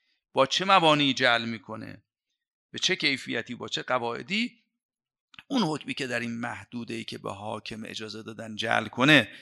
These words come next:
که دیگه جعل شرعی نیست، جعل حاکم با تنفیذ شارع، اینو بهش می‌گن حکم حکومتی. این یه اصطلاح در باب حکم حکومتیه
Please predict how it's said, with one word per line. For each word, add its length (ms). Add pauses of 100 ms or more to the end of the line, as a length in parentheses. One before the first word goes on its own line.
(280)
که 120
دیگه 240 (300)
جعل 400
شرعی 560
نیست، 540 (260)
جعل 300
حاکم 480
با 140
تنفیذ 520
شارع، 440 (500)
اینو 180
بهش 160
می‌گن 160
حکم 280
حکومتی. 800
این 140
یه 100
اصطلاح 460
در 120
باب 220
حکم 280
حکومتیه 720